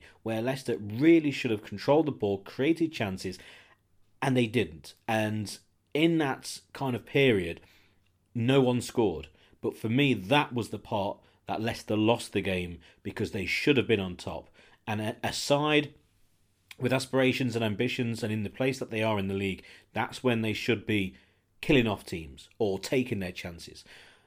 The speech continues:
At the moment, and especially showing up in that Villa game, it didn't happen. And they got done. And we can talk, we, we haven't mentioned the, the big thing. I said, "Oh, I didn't see it in real time," but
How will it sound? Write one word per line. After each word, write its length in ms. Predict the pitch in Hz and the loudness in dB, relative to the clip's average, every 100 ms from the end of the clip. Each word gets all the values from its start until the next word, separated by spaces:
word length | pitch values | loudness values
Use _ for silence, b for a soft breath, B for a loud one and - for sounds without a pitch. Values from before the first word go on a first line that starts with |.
| B | B
At 120 | 120 | -2
the 60 | 110 | 0
moment, 760 | 113 131 151 113 95 131 - - _ _ _ _ | 2 6 6 4 0 -4 -8 -16 _ _ _ _
and 140 | 107 95 | -8 -8
especially 600 | - - 135 127 107 98 | -8 -2 -2 -2 -4 -2
showing 300 | - 104 101 | 0 0 0
up 140 | 98 | -4
in 80 | 98 | -4
that 220 | 95 - | -6 -4
Villa 160 | 120 110 | -2 0
game, 320 | 113 113 113 - | 0 0 -2 -6
it 160 | 104 92 | -6 -4
didn't 260 | 101 85 | -6 -6
happen. 340 | 82 - 73 - - | -16 -18 -20 -18 -8
And 160 | 110 | 0
they 140 | 127 110 | 2 2
got 200 | 113 - | 0 -4
done. 220 | 87 80 B B | -8 -10 B B
And 100 | 104 | -2
we 120 | 123 | 0
can 100 | 123 | 0
talk, 420 | 113 127 123 143 - | 2 2 2 0 2
we, 140 | 123 - | -2 -2
we 140 | 120 110 | -4 0
haven't 260 | 151 170 | 2 0
mentioned 400 | 123 123 113 101 | -2 -4 -4 -4
the, 100 | 98 90 | -6 -8
the 100 | - | -12
big 260 | 92 107 90 | -4 -4 -4
thing. 180 | 76 90 | -12 -8
I 140 | 101 | -6
said, 160 | 92 95 | -6 -6
"Oh, 200 | 92 95 | -6 -4
I 80 | 95 | -4
didn't 180 | 95 95 | -6 -8
see 220 | - 98 | -6 -4
it 160 | 95 101 | -4 -8
in 100 | 92 | -6
real 180 | 95 | -6
time," 280 | 87 98 90 | -8 -8 -8
but 120 | 90 | -10